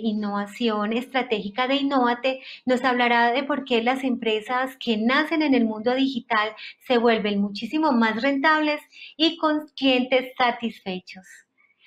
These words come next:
Ruby, ¿qué pasa si mi empresa no está ya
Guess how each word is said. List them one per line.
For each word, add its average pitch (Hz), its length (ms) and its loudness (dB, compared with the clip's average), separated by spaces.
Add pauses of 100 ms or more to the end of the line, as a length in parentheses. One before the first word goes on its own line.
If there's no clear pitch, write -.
(140)
Ruby, 254 480 -2 (440)
¿qué 277 240 -2
pasa 339 360 4
si 302 160 0
mi 240 100 2
empresa 233 500 2
no 277 140 4
está 277 640 0
ya 269 200 0